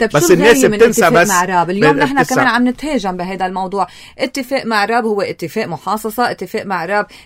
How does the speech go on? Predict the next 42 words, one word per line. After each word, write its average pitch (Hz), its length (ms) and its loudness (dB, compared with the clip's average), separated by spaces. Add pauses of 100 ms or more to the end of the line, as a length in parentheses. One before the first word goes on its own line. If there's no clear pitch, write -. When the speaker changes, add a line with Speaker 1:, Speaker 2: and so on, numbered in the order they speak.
(100)
Speaker 1:
كان 240 220 0
فقط، 226 480 -2 (100)
آه، 180 400 -4 (260)
لإيصال، 226 1040 0
يعني 202 360 -6
بالدور 202 680 0
من 196 200 -6
بعد 208 320 0
الرئيس 185 460 -6
ميشيل 196 280 -8
عون، 208 320 -4
آه، 185 220 -6 (720)
الدكتور 208 400 -2
سمير 202 320 -4
جعجع 202 420 -2
إلى 180 180 -4
سدة 185 420 -6
الرئاسة، 247 640 -4 (300)
هو 240 240 0 (300)
مجرد، 226 680 -4 (100)
آه، 185 380 -4
يعني 160 240 -8
محاصصة 185 540 -12
بين 180 240 -10
كتلتين 220 640 -6
نيابيتين 202 460 -2
Speaker 2:
خليني 180 420 4
أقول 143 220 2
Speaker 1:
وزنتين. 139 240 0
Speaker 2:
بكل - 40 -2
وضوح، 127 400 0
أنت 160 160 -8
برأيك، 139 580 -2
آه، 120 240 -2
خلينا 135 380 -4
أول 127 300 -4
شيء 127 200 -8
نحكي 123 280 -10
عن 107 200 -8
قصة 110 360 -12
رئاسة 104 300 -14
الجمهورية. 95 400 -14